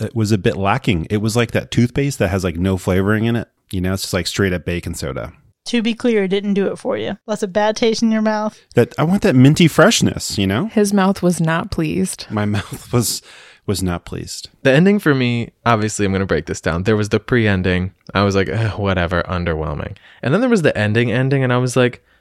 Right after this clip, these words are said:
Speaker 4: "Okay, I like the idea here." Um, the execution wasn't great.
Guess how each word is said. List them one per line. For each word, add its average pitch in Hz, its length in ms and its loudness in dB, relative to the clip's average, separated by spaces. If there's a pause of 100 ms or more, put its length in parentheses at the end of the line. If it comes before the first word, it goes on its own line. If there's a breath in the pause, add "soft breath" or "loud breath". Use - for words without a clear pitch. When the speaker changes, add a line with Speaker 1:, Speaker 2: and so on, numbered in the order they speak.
(340)
Speaker 4:
"Okay, 151 320 4
I 139 120 6
like 202 300 4
the 151 140 4
idea 98 560 0
here." 120 520 0 (120)
Um, 95 400 -2
the 107 100 0
execution 123 560 -2
wasn't 90 280 -4
great. 85 520 -4